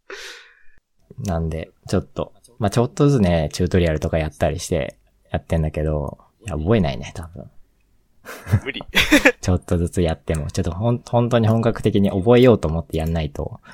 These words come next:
Speaker 1: <laughs> なんか、覚えない気がして。
Speaker 2: 本当のなんかもう勉強だね。
Speaker 1: <laughs> そうなんだよね、なんか。はい。っていうのを、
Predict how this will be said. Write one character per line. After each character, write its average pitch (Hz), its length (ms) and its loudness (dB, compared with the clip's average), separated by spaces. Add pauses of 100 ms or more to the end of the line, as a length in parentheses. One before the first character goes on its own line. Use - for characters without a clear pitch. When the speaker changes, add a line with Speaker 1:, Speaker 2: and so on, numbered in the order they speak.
(540)
Speaker 1:
<laughs> - 680 -18
な 87 180 -6
ん 76 60 -8
か、 - 140 -18 (580)
覚 85 240 -2
え 78 40 -4
な 71 120 -8
い 80 60 -14
気 - 120 -16
が - 120 -12
し - 80 -20
て。 - 160 -12
Speaker 2:
本 185 260 -20
当 180 120 -10
の 175 100 -14
な 170 120 -8
ん 147 60 -16
か - 160 -8
も 101 200 -16
う - 60 -20
勉 113 240 -6
強 104 540 -8
だ 95 120 -4
ね。 90 140 -20 (360)
Speaker 1:
<laughs> - 300 -14
そ - 200 -2
う 107 60 4
な 80 200 2
ん 71 40 -4
だ 71 100 -4
よ 73 80 -4
ね、 76 240 -4
な 76 160 -4
ん 76 80 -8
か。 - 460 -14 (400)
は 78 160 -6
い。 - 20 -10
っ - 500 -20
て 87 100 -4
い 82 140 0
う 80 40 -2
の 76 160 -6
を、 - 60 -16